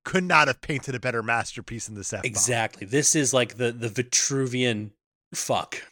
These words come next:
Speaker 2: <laughs>
Speaker 1: It is.
Speaker 2: It is kind of a bummer that they kill off Cle-,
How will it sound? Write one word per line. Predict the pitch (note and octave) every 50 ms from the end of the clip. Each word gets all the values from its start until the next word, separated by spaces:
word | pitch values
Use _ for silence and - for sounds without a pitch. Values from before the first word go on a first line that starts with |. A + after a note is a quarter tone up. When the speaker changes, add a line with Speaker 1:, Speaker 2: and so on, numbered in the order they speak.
| _ _ -
Speaker 2:
<laughs> | - - - D4 - - - - - -
Speaker 1:
It | G4 - - - G4+ B3+ - - F#4+ - - G4+ F#4 - - G4 - - - F#4+ - -
is. | E4 F4+ - - - - A3+ - - - F3 - _ - - - - _ - - - - _ _ _ - - - _ _ - - - - - - - - - - - - - - - _ _ - F#3
Speaker 2:
It | F#3+ G3
is | B3 C#4+ C4
kind | - - B3+ B3+ B3
of | B3 G#3+
a | G3 F3 C3+
bummer | C3+ D#3 G3 G#3+ G3+ D#3
that | C#3
they | B2+ C3
kill | - - - D#3 E3+
off | D#3 C#3+ C3+ -
Cle-, | - - D#3+ E3+ D#3+